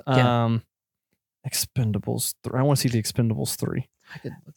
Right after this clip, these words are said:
Speaker 1: that up.
Speaker 2: Uh, so the Expendables three, yeah, that had Stallone, Statham, Harrison Ford, Mel Gibson, Schwarzenegger, Antonio Banderas. Hey,
Speaker 1: Banderas.
Speaker 2: Banderas is in the other ones.
Speaker 1: Yeah.
Speaker 2: Uh, Jet Li, Wesley Snipes, Dolph Lundgren, Kelsey Grammer, Terry Crews, Randy Couture, Glenn Powell.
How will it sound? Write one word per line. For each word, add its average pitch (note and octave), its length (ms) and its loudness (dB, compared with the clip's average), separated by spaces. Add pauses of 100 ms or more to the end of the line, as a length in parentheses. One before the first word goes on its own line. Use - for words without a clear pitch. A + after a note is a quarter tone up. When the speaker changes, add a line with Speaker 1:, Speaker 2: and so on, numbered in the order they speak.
Speaker 1:
that C#3+ 60 -2
up. C#3+ 440 2
Speaker 2:
Uh, - 80 -2
so D#3 160 0
the D3 120 2
Expendables F3+ 420 0
three, D#3+ 240 2
yeah, C#3 180 4
that C3+ 100 4
had D3 160 0
Stallone, C#3+ 540 2
Statham, C3+ 400 2
Harrison B2+ 300 2
Ford, C3 240 2
Mel B2+ 180 4
Gibson, B2 460 2
Schwarzenegger, A#2+ 640 2
Antonio A#2+ 380 2
Banderas. A#2+ 540 2
Hey, D#3+ 240 2 (300)
Speaker 1:
Banderas. E3 340 2
Speaker 2:
Banderas G#3 680 6
is C3 100 2
in C3+ 100 2
the B2 120 4
other A2+ 160 4
ones. B2 320 0 (100)
Speaker 1:
Yeah. C3+ 600 4
Speaker 2:
Uh, B2+ 40 4
Jet C#3+ 260 0
Li, C#3+ 400 2
Wesley C3 340 2
Snipes, B2+ 440 2
Dolph B2 260 2
Lundgren, B2 380 2
Kelsey B2 280 0
Grammer, A#2+ 560 2 (560)
Terry C3 260 4
Crews, B2 460 2
Randy B2 240 2
Couture, B2 420 2
Glenn B2 300 2
Powell. A#2 540 4